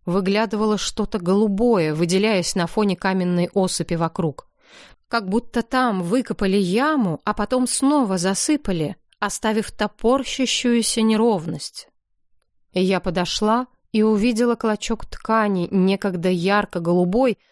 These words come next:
но теперь поблекший под воздействием стихий. Я с трудом вырвала его из земли, которая не хотела расставаться с лоскутом, и увидела, что это обрывок платья. Принялась раскидывать камни ногами,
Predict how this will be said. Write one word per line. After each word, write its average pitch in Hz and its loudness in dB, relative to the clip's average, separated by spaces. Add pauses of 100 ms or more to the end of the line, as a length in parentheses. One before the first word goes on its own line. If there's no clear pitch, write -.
(120)
но 180 0
теперь 202 -2
поблекший 185 -2
под 180 -6
воздействием 165 0
стихий. - -4 (640)
Я 185 0
с - -6
трудом 185 0
вырвала 170 0
его 170 2
из 165 0
земли, 180 2
которая 160 -2
не 170 2
хотела 202 0
расставаться 160 -2
с - -4
лоскутом, 156 -2 (460)
и 196 2
увидела, 208 2
что - -6
это 196 0
обрывок 170 0
платья. 139 -2 (960)
Принялась 196 2
раскидывать 196 -2
камни 196 0
ногами, 175 0